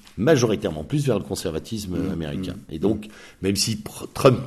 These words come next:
Speaker 1: il l'aime, il n'aime pas trop Trump à cause du mur avec le Mexique, <clears throat> ils sont prêts, à, à mon avis, bien plus prêts à voter pour lui.
Speaker 2: En tous les cas, euh, ces deux communautés, qu'elles soient noires ou hispaniques, qui étaient considérées globalement comme étant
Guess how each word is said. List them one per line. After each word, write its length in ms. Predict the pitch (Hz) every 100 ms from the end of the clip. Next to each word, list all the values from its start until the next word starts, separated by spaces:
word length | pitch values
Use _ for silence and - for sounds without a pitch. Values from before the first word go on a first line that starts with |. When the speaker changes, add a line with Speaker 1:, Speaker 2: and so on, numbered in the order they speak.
| - 101
Speaker 1:
il 320 | 98 101 127
l'aime, 180 | 147 143
il 80 | 110
n'aime 160 | 120
pas 120 | 117 110
trop 140 | 107
Trump 240 | 104 107 95
à 40 |
cause 240 | - 92 78
du 120 | 80
mur 280 | 101 190 214 - - -
avec 160 | 69 -
le 60 | 87
Mexique, 460 | 85 - 196 - - - -
<clears throat> 220 | - -
ils 160 | - -
sont 140 | 139
prêts, 280 | 131 180 202
à, 320 | 185 156 135
à 240 | - - -
mon 160 | 104
avis, 240 | 123 151 123
bien 340 | 101 98 151
plus 160 | - 127
prêts 280 | - 127 110
à 60 |
voter 220 | 98 95 -
pour 140 | 95
lui. 140 | 80 73 - - - -
Speaker 2:
En 40 |
tous 120 | 104 110
les 100 | 107
cas, 280 | 135 139 131
euh, 480 | 107 98 98 95 90 92 - - 98
ces 100 | 110
deux 120 | 117
communautés, 460 | 113 107 107 110 127
qu'elles 140 | 123
soient 200 | - 107
noires 420 | 98 107 110 101 92
ou 80 |
hispaniques, 500 | 98 - 107 110 107 -
qui 140 | 101
étaient 320 | 95 110 98 - - -
considérées 460 | - 113 117 113 113
globalement 460 | 113 110 110 120 113
comme 180 | 110 98
étant 240 | 90 95